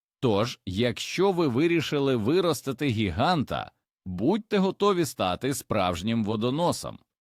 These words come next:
Це важка робота, але без неї нічого не вийде. Вода — це транспорт,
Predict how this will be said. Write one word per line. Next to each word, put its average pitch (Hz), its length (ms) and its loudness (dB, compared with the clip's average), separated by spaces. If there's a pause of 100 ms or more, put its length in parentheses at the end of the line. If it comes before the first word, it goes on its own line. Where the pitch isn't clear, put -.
Це 110 300 0
важка 139 440 0
робота, 98 680 -2
але 98 380 0
без 80 300 -6
неї 120 540 -2 (140)
нічого 104 680 0
не 101 160 0
вийде. 69 540 -6 (380)
Вода — 104 540 0 (400)
це 110 180 0
транспорт, 143 760 -2